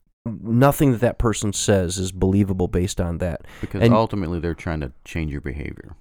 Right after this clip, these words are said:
Speaker 2: right?
Speaker 1: Exactly.
Speaker 2: They're
Speaker 1: They're
Speaker 2: saying, "This is,
Speaker 1: manipulating
Speaker 2: this
Speaker 1: you.
Speaker 2: is judgment, and
Speaker 1: Right.
Speaker 2: this is going to happen
Speaker 1: So
Speaker 2: again. If
Speaker 1: clean
Speaker 2: you,
Speaker 1: up your
Speaker 2: so
Speaker 1: act.
Speaker 2: clean up and change your," so you're
Speaker 1: Exactly.
Speaker 2: Yeah.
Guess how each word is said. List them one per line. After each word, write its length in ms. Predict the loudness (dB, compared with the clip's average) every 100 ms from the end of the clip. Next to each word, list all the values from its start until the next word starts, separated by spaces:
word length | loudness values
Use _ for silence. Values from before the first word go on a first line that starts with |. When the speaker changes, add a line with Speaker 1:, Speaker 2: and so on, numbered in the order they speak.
| 0
Speaker 2:
right? 100 | 2
Speaker 1:
Exactly. 400 | 4 4 4 2
Speaker 2:
They're 40 |
Speaker 1:
They're 80 | 4
Speaker 2:
saying, 100 | 8
"This 200 | 8 8
is, 40 | 8
Speaker 1:
manipulating 320 | 6 6 2
Speaker 2:
this 140 | 0 -2
Speaker 1:
you. 60 |
Speaker 2:
is 60 | -4
judgment, 580 | -4 -2 -2 -4 -6 -6
and 160 | 2
Speaker 1:
Right. 240 | 4 4 0
Speaker 2:
this 160 | -6
is 140 | -10 -8
going 240 | -6 -4
to 80 | -4
happen 320 | -6 -6 -6 -4
Speaker 1:
So 80 | 0 2
Speaker 2:
again. 40 |
If 40 | 4
Speaker 1:
clean 220 | 4 6
Speaker 2:
you, 60 | 6
Speaker 1:
up 100 | 4
your 120 | 2
Speaker 2:
so 40 |
Speaker 1:
act. 120 | 2 -2
Speaker 2:
clean 180 | -4
up 140 | -6 -8
and 100 | -10
change 280 | -6 -6 -8
your," 100 | -12
so 200 | -8 0
you're 140 | 0
Speaker 1:
Exactly. 640 | 0 0 0 0 -2 -10 -10
Speaker 2:
Yeah. 140 | -12